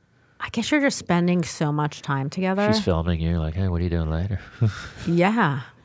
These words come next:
Speaker 1: I mean, obviously, he can't throw her down the stairs. You know what I mean? So, like, she's okay.
Speaker 2: That's
Speaker 1: She's safe.
Speaker 2: Yeah.
Speaker 1: It's just weird. Like, also, he was bisexual, and he had that stuff going on with dudes.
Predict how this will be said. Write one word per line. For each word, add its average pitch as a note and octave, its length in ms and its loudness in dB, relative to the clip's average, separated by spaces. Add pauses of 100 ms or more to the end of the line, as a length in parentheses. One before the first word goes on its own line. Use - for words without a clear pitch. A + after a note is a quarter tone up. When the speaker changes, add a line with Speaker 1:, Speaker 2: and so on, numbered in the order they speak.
Speaker 1:
I F#3+ 80 4
mean, A3+ 220 6
obviously, G#3 420 4
he F3+ 100 2
can't F3+ 260 0
throw D#3+ 160 4
her E3 140 4
down C#3+ 240 0
the C3+ 80 0
stairs. A2+ 500 -6
You G3+ 100 4
know A3+ 60 6
what A3+ 60 4
I G#3+ 40 4
mean? G#3 120 4
So, F#3+ 140 2
like, E3 120 4
she's G#3+ 280 2
okay. D#3 580 2
Speaker 2:
That's - 100 0
Speaker 1:
She's B3+ 180 2
safe. - 540 0
Speaker 2:
Yeah. E2 340 0 (1400)
Speaker 1:
It's - 100 -10
just G3+ 220 2
weird. G3 440 2 (180)
Like, D3+ 200 -2 (520)
also, G3 300 4
he F#3 220 4
was E3 380 2
bisexual, E3 920 2
and C#3+ 80 0
he C3 120 -2
had D3+ 200 2
that D3+ 220 0
stuff - 260 -2
going D3 220 0
on D3+ 120 0
with - 160 -4
dudes. E3+ 760 0